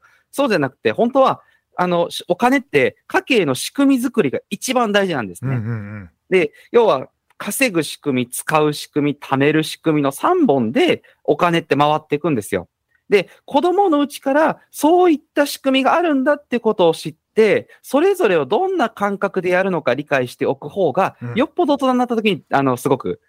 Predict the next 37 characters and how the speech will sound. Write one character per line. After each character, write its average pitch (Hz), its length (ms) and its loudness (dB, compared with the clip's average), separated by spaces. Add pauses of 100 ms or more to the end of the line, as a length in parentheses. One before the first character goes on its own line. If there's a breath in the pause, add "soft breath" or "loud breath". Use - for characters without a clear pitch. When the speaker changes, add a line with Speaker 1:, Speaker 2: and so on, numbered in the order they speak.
(140)
Speaker 1:
う 156 80 2
ま 147 100 2
く - 100 -2
や 104 80 0
っ - 60 -20
て - 80 -12
い - 40 -16
け - 80 -12
る 92 80 -14
と。 - 80 -20 (240)
Speaker 2:
う 127 40 0
ん。 104 320 -2 (540)
Speaker 1:
そ 302 100 2
れ 330 80 4
ぞ 320 60 4
れ 254 80 2
ち - 40 4
ょ 220 40 2
っ - 20 0
と 175 80 0
お 143 40 2
話 127 200 -2
し - 20 -18
す 120 80 -2
る 107 80 -4
と、 147 320 0 (140)
稼 311 300 -2
ぐ 254 100 0
仕 - 160 -12
組 165 160 -2
み 160 60 -4
っ 156 60 -10
て - 140 -4
い 135 40 2
う 127 40 0
の 170 120 -2
は、 170 340 0